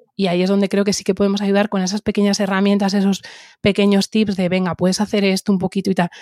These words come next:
pero no desde la culpa, sino desde el saber que esto es absolutamente desbordante, que la tecnología nos inunda en todos los campos y que necesitamos aprender a utilizarla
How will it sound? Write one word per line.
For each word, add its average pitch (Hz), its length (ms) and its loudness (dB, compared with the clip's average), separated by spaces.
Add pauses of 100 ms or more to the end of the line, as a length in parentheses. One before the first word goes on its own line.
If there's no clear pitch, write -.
(160)
pero 202 200 2
no 202 120 2
desde 247 200 2
la 185 120 2
culpa, 185 320 -2
sino 185 220 -2
desde 180 200 2
el 175 160 -2
saber 196 380 0
que 202 80 -4
esto 185 200 -2
es 202 80 0
absolutamente 202 640 0
desbordante, 208 720 0 (260)
que - 100 -8
la 180 120 0
tecnología 180 480 0
nos 180 180 0
inunda 190 320 2
en 208 80 2
todos 208 200 0
los 202 160 0
campos 214 460 0 (480)
y 233 120 2
que 208 100 0
necesitamos 180 540 0
aprender 202 300 0
a 220 40 2
utilizarla 226 680 -2